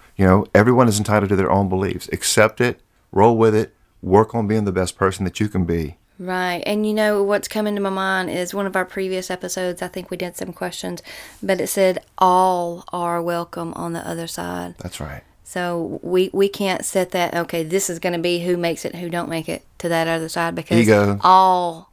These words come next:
Speaker 2: go
Speaker 1: Human.
Speaker 2: there.
Speaker 1: That's that human thought kicking in.
Speaker 2: Yeah. That's that spirit's home.
Speaker 1: That's right.
Speaker 2: Our, our soul's home is not here.
Speaker 1: No.
Speaker 2: We are not this physical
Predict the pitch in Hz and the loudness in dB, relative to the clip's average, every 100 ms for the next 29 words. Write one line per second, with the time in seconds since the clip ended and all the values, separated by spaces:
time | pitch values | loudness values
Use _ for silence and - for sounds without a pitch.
0 | _ 170 113 104 98 87 78 78 92 95 | _ -2 2 2 2 0 -4 -6 -4 -2
1 | 90 107 110 92 95 85 - 85 87 87 | 0 0 0 -2 -2 -4 -6 -8 -6 -4
2 | 123 175 175 170 175 196 190 - 196 - | -4 -6 -8 -10 -8 -8 -8 -4 -2 -2
3 | - - 196 196 - - - 196 214 196 | -6 -2 0 0 -2 -6 -2 2 2 0
4 | 170 170 _ _ - - - 165 175 175 | -4 -10 _ _ -14 -8 2 4 4 0
5 | - 180 185 - 185 190 185 - 190 190 | -4 -2 -2 0 2 2 0 -4 -4 -4
6 | 175 165 180 180 185 196 180 185 170 160 | -4 -6 -6 0 0 0 -2 -4 -4 -6
7 | 180 _ - 175 175 165 190 196 185 190 | -10 _ -10 -6 -6 2 4 4 4 2
8 | 190 185 185 - 190 180 190 185 175 175 | 2 0 -6 -4 -4 -4 -2 2 2 2